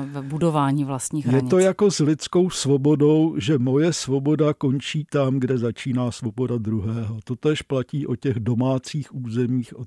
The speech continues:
Speaker 2: těch teritoriích. Je samozřejmě strašně důležitý, aby dítě svoje území doma mělo. Nejen,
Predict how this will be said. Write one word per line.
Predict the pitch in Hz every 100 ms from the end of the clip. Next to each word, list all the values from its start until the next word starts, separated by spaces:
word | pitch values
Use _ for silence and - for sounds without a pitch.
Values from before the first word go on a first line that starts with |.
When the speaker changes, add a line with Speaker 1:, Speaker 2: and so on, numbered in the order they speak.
| -
Speaker 2:
těch | 131 -
teritoriích. | 127 117 117 127 123 123 120 120 117 - _ - - - - - -
Je | 127
samozřejmě | 127 139 143 135 147 147
strašně | 139 - 131 - 135 135
důležitý, | 123 127 110 120 - 127
aby | 117 117
dítě | 104 113 - 131
svoje | - 110 123
území | - 110 101 117 120 113
doma | 107 107 113
mělo. | 110 113 110 110 - _ _ _ _ _ _ _ _ _ _ - - - - 120
Nejen, | 131 139 151 156